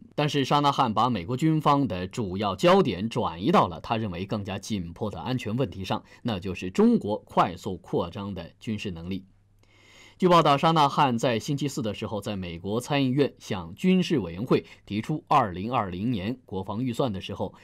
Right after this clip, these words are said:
在书面证词当中就写道，中国正在大刀阔斧地将其军事现代化，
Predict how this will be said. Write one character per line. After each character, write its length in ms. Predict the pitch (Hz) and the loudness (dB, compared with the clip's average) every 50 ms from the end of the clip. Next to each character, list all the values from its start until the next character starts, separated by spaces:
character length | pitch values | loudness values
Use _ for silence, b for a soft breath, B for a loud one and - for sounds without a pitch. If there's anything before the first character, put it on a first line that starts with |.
| B B B - | B B B -8
在 240 | - 117 107 98 | -4 -2 -2 -2
书 180 | - - 214 208 | 0 2 4 6
面 260 | 220 214 180 127 - | 8 8 6 6 4
证 220 | - 240 208 139 107 | 4 4 4 4 2
词 220 | - - 107 131 | 0 -2 -2 2
当 200 | 156 175 165 175 | 4 4 4 4
中 160 | 160 180 170 - | 4 2 2 0
就 160 | - - 104 92 | -2 -6 -6 -6
写 180 | - 92 85 90 | -6 -8 -6 -4
道， 200 | 92 90 - b b b b b b b b | -4 -4 -4 b b b b b b b b
中 200 | - 196 214 202 147 | 4 6 6 6 6
国 160 | 139 147 156 | 4 4 4
正 160 | 180 160 139 | 4 2 2
在 120 | 143 135 | 2 2
大 200 | 135 - 170 131 | 4 4 4 4
刀 160 | - 139 143 - | 4 4 2 0
阔 260 | - - 220 165 117 | 2 2 2 2 2
斧 220 | - - 90 85 | 0 -4 -8 -4
地 200 | - 208 - - - | -2 -2 -2 -2 -4
将 260 | - - 120 117 120 | -4 -4 -4 -4 -4
其 260 | - - 90 87 95 101 | -6 -6 -6 -4 -4 -4
军 220 | - - 135 127 | 0 0 0 0
事 140 | 123 - 110 | 0 -2 -2
现 240 | - - 190 139 101 | 0 2 2 2 0
代 100 | 85 85 | -2 -6
化， 260 | - - 92 85 | -6 -6 -6 -8